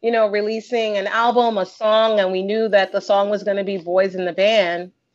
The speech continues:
So, um, you know, I, lately my thing has been like, I, I need to make a T-shirt.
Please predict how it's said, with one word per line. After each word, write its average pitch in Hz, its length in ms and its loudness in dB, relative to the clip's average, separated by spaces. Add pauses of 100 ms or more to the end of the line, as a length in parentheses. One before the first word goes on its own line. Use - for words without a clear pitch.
(280)
So, 190 680 4
um, 175 680 2 (300)
you 220 100 -2
know, 208 480 8
I, 190 240 0 (160)
lately 262 440 4
my 208 140 4
thing 240 240 2
has 214 200 -2
been 202 360 2
like, 175 360 2 (640)
I, - 260 -10
I 185 80 -4
need 208 220 -2
to 196 80 -6
make 180 200 0
a 147 60 2
T-shirt. 147 760 0